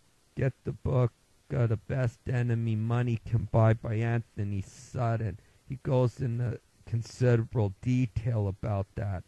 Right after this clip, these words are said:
In a letter dated April twenty-sixth, nineteen seventy-nine,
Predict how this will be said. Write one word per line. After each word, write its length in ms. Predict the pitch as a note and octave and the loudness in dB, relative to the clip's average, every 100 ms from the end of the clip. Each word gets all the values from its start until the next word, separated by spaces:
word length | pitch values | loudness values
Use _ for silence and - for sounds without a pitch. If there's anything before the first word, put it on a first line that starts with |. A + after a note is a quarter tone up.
| _ _ _ _ _ _ _ _ _ _ - _ _ _ _ - - | _ _ _ _ _ _ _ _ _ _ -20 _ _ _ _ -16 -4
In 140 | A#2+ | 2
a 80 | A2+ | 2
letter 460 | B2 C3 C3+ A#2+ G#2 | 4 2 2 2 0
dated 560 | A#2+ B2 B2 B2 A2+ G#2 - _ _ _ _ - | -2 0 0 0 0 -2 -6 _ _ _ _ -2
April 460 | C3 A#2+ A2+ A2 - | -2 0 -2 -2 -4
twenty-sixth, 1000 | - B2 B2 A2+ - - A#2 A#2+ - | -2 0 2 0 -4 -6 -2 -2 -4
nineteen 600 | C3 A#2 B2 A#2+ - B2 G#2 | -2 0 2 0 -2 -6 -6
seventy-nine, 880 | - B2+ A2+ G#2+ G2+ G#2 A#2 A#2 | -4 -2 0 -2 -2 -2 0 -2